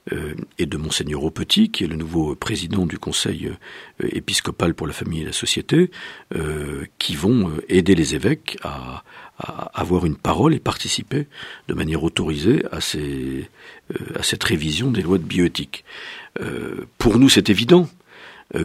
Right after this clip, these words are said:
que, euh, d'abord, il y a une question politique qui est, qui, qui est évidente. Quand on a parlé du mariage pour tous,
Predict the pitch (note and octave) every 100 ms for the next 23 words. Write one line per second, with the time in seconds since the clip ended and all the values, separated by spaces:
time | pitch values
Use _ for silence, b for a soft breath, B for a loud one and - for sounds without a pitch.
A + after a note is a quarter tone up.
0 | - G#2 G2+ F#2 - E2 D#2+ D#2 D2 C#2+
1 | B1+ G2+ G2 F2+ E2 D#2+ - E2 D#2+ C#2+
2 | - - - - - - - E2+ F2+ B2+
3 | D3+ A#2+ - - B B B B B -
4 | F#2 G#2 F2+ F2+ F2 E2 D#2+ D#2 - -
5 | - B2+ G3 - - -